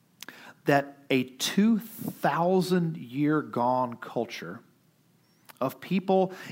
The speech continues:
in a city that doesn't exist the way it used to, that was in its third iteration at the time, might see the world differently through their Greek,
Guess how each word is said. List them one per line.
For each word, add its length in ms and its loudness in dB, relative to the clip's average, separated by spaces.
in 140 2
a 40 0
city 340 0
that 140 0
doesn't 280 0
exist 640 -4
the 100 -6
way 200 -2
it 60 -2
used 360 -4
to, 280 -8
that 120 2
was 160 2
in 80 6
its 220 0
third 500 4
iteration 640 2
at 120 -6
the 60 -8
time, 640 -2
might 460 2
see 280 2
the 120 6
world 440 2
differently 560 0
through 220 -4
their 200 -2
Greek, 680 -4